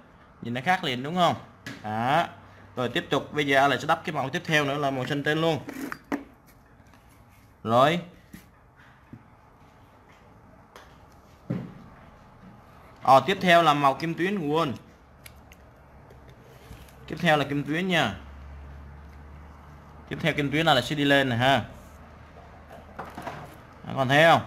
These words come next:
Đó, nó ra ombre đẹp rồi, thấy chưa? Đó, đó là những cái mà tình huống, ví dụ như, ờ, ờ, những cái màu mà nó đậm quá, đúng không? Mình sẽ mix thêm xí clear vô.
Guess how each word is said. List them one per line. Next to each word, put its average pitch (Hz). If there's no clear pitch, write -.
Đó, 123
nó 156
ra 139
ombre 139
đẹp 117
rồi, 117
thấy 139
chưa? 143
Đó, 127
đó 120
là 143
những 123
cái 135
mà 120
tình 113
huống, 139
ví 170
dụ 113
như, 131
ờ, 131
ờ, 107
những 101
cái 151
màu 120
mà 104
nó 113
đậm 127
quá, 175
đúng 170
không? 170
Mình 117
sẽ 147
mix 151
thêm 139
xí 180
clear 151
vô. 156